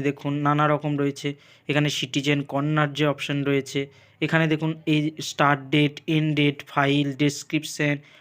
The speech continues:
মানে এই সরকারি যে ওয়েবসাইট সেখানে যে সরকারি নোটিশগুলো সমস্ত কিছুই কিন্তু আপনাদের এই নোটিশগুলোর মধ্যে রয়েছে। কিন্তু কোন নোটিশটি নেই কো আগে যেটি আপলোড করেছিল বাংলার বাড়ির লিস্টে কাদের কাদের নাম এসছে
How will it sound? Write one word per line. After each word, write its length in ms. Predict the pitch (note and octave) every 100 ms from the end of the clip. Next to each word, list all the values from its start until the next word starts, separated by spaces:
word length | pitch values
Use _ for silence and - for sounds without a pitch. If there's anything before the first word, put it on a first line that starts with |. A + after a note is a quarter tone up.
| _
মানে 160 | E3 E3+ F3+ F#3
এই 80 | F3 -
সরকারি 400 | E3+ E3 F3+ F#3+ F3+
যে 60 | F#3
ওয়েবসাইট 460 | F3 - F#3 F#3+ -
সেখানে 340 | D#3 - F3 G3 F#3+ - -
যে 80 | D#3 -
সরকারি 380 | - D3+ D#3 F#3+ G3+
নোটিশগুলো 480 | F#3+ F#3 D3+ C#3+ B2+ B2 - -
সমস্ত 520 | - E3+ A3 B3 - - G#3+
কিছুই 320 | F#3 - A#3+ A3
কিন্তু 240 | G#3+ G3+ F#3+
আপনাদের 360 | D#3 E3 E3 E3 D#3
এই 60 | D3+
নোটিশগুলোর 580 | C3 D#3 C#3 - D3 C3+
মধ্যে 200 | C3 A#2+ A#2+
রয়েছে। 280 | A#2 A2+ B2 - _ -
কিন্তু 280 | F#3+ A3 A#3 -
কোন 120 | E3 E3
নোটিশটি 380 | F3+ E3+ F#3+ - G3
নেই 120 | G3 G3
কো 40 | G#3 D3+
আগে 200 | C#3 E3+ E3+
যেটি 220 | F#3 F#3+ F#3+ D3+
আপলোড 300 | - G3 F#3+ -
করেছিল 360 | F3 D3 B2 C3+ - - -
বাংলার 340 | C3 C#3+ D3 D3+
বাড়ির 240 | C#3 C#3+ C#3+
লিস্টে 340 | D3+ E3+ - E3+ E3+ -
কাদের 220 | C3+ C3 D3+
কাদের 220 | D#3 D3+ C#3
নাম 160 | C3+ C3+ C#3+
এসছে 300 | - -